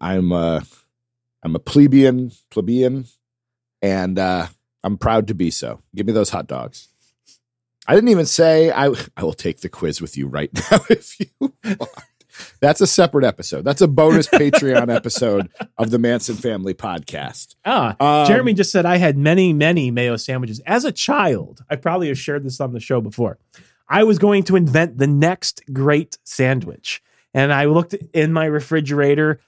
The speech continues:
Speaker 2: I said to myself, "Everybody loves peanut butter and jelly. Two condiments that seem strange, but they are great together. I am going to find the next combination and make the next great American sandwich."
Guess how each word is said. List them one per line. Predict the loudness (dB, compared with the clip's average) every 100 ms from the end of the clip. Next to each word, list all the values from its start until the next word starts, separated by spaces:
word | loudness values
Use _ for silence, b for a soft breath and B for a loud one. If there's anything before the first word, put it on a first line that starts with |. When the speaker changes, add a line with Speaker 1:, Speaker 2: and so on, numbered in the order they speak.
| _
Speaker 2:
I | -2
said | 0 0 0
to |
myself, | -2 0 0 2
"Everybody | 2 2 2 2
loves | 4 4 4 2 -2
peanut | -2 0 2
butter | 2 2 2
and | 2
jelly. | 2 2 0 -4
Two | 0 -2
condiments | 0 -4 -4 -4 -8 -10
that | -6
seem | -4 -2
strange, | -2 0 2 0 -2
but |
they | -6 -8 -8
are | -6
great | -6 -2 -2 -2
together. | -6 -4 -4 -4 -8 -14 B B
I | 0 2
am | 4
going | 4 4
to | 2
find | 2 0 0 0
the | 0 0
next | 0 -2 -8
combination | -4 -2 0 0 -2 -4 -4
and | -2
make | -2
the | -2
next | -2 -2 -4 -12 -14 -20 _ -4
great | 2 2 0 -4
American | -2 0 2 2 0 -2 -4
sandwich." | -2 -4 -4 -8 -14 -14